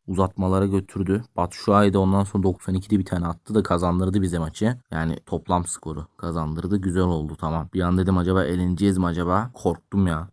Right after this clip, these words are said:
Antalyaspor'la bir maçımız var. Hadi bakalım. Antalya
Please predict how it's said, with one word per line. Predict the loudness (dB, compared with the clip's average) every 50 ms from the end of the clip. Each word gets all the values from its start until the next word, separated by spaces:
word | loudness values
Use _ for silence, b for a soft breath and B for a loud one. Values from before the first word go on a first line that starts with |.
| -4
Antalyaspor'la | -2 0 0 0 0 2 2 4 4 4 2 0 -4 -2 0 0
bir | 2
maçımız | 2 2 0 -2 -4 -4 -2 -2 -2 0 0
var. | -2 0 0
Hadi | 2 2 2
bakalım. | 0 0 -2 -4 -6 -8 -8 -8 -10 -16 _ -10
Antalya | -8 -6 -6 -6 -4 -4 -2 0 0 0 -2